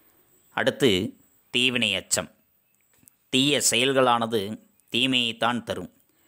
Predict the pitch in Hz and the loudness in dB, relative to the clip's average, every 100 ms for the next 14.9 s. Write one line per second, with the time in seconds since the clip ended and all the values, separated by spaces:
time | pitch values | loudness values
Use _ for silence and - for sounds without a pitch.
0 | _ _ - 120 117 - 143 160 165 131 | _ _ -4 0 0 2 0 2 0 0
1 | 139 131 143 143 127 - 113 123 127 123 | 0 2 2 2 2 0 0 0 0 0
2 | 113 107 104 - 104 117 107 101 107 110 | 0 -2 -2 0 0 0 0 -2 -4 -2
3 | 92 - 110 110 101 - 107 95 90 95 | 0 0 2 0 -2 0 0 0 0 0
4 | 92 - - - _ _ _ _ _ _ | 0 -2 -6 -8 _ _ _ _ _ _
5 | _ _ _ _ _ _ _ _ _ _ | _ _ _ _ _ _ _ _ _ _
6 | _ _ _ _ _ _ 127 151 160 170 | _ _ _ _ _ _ -2 0 2 0
7 | 143 151 147 139 131 123 127 127 120 107 | 2 2 4 2 2 0 0 -2 -2 -4
8 | 123 131 147 139 113 120 110 117 110 107 | -2 0 0 0 -2 -2 0 0 0 -2
9 | 113 110 98 92 90 90 - _ - 98 | -2 -2 -2 -2 -6 -10 -20 _ -8 -8
10 | 98 113 127 110 101 113 117 95 95 95 | 0 2 2 0 0 -2 -2 0 -2 -2
11 | - _ _ _ _ _ _ _ 95 101 | -10 _ _ _ _ _ _ _ -4 -2
12 | 98 92 101 127 147 160 135 127 131 - | 0 -2 0 0 2 2 0 0 -2 0
13 | 110 123 120 - 101 92 107 92 78 101 | 0 2 0 0 -2 -2 -2 -2 -4 -2
14 | 101 104 98 92 95 92 95 - 82 | 0 2 0 -2 -4 -4 -4 -4 -8